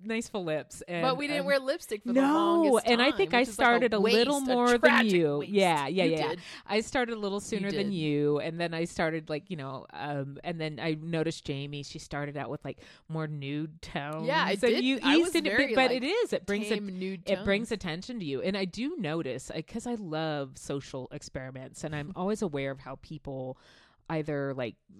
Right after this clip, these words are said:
Speaker 1: position their bodies, if their body language is open, how they interact with me and others. I just, I'm fascinated by people and how they, how they tick. And, um, on days where I wear lipstick, how people treat me,
Speaker 2: Mm.
Speaker 1: like,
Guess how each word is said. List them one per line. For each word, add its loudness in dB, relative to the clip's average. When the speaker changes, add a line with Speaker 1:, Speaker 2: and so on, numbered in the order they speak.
Speaker 1:
position -2
their -8
bodies, 0
if -6
their -6
body -2
language -4
is -8
open, -6
how -8
they -8
interact -10
with -10
me -8
and -8
others. -4
I -4
just, -10
I'm -6
fascinated -10
by -10
people -14
and -4
how -6
they, -6
how -10
they -6
tick. -14
And, -6
um, -8
on 0
days -2
where -2
I -2
wear -6
lipstick, -8
how -10
people -14
treat -10
me, -12
Speaker 2:
Mm. -12
Speaker 1:
like, -4